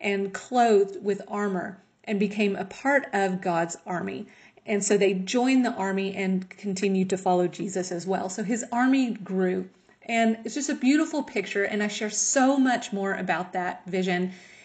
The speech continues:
if you could go back and listen to those other episodes.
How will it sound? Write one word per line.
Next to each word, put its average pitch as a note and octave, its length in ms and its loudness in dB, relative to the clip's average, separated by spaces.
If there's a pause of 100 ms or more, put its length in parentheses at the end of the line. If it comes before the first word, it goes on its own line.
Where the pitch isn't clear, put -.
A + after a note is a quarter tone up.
(120)
if A3 240 0
you G3+ 440 -2 (300)
could A#3+ 380 2
go A#3+ 180 2
back A3+ 240 0
and G#3+ 140 0
listen G3 460 -2
to F#3 320 0
those F3+ 260 -2
other F3+ 260 -4
episodes. - 540 -6